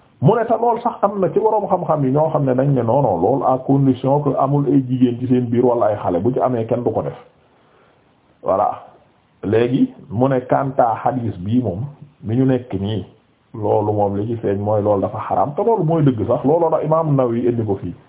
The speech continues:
Que ne de toute façon, bugale safara boobu loolu dafa xaraam. Voilà. Waaw. <laughs> Mu ngi noonu. Mu ngi noonu. Léegi mu ne wa qad ikhtalafa, wa qad,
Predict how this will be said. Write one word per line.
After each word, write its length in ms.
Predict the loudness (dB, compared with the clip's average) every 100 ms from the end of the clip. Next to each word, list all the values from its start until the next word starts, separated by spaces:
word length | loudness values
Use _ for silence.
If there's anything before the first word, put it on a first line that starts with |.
| _ _ _ _
Que 80 | -2
ne 120 | 0
de 80 | 2
toute 120 | 0
façon, 300 | -2 -2 0
bugale 380 | 0 2 2 2
safara 300 | 0 0 0
boobu 200 | 0 0
loolu 160 | 2 0
dafa 140 | -2 -6
xaraam. 180 | -8 -10 -12 _ _ -4
Voilà. 340 | -2 0 -4 -12 _ _ _ _ _ _ _ -4
Waaw. 360 | 0 0 -4 -12 -18 -16
<laughs> 880 | -16 -16 -20 -20 _ _ _ _ -10
Mu 100 | -4
ngi 120 | 0
noonu. 240 | 0 0 -4 -16 _ _ _ _ _ _ _ _ _ _ _ _ _ _ _ _
Mu 120 | -8 -2
ngi 140 | 2
noonu. 440 | 2 2 0 -4 -12 -20 _ _ _ _ _ _ _ _ _
Léegi 280 | 0 2 2
mu 100 | 2
ne 60 | 2
wa 140 | 2 0
qad 140 | 0
ikhtalafa, 420 | -2 0 0 0 0
wa 100 | 0
qad, 160 | 0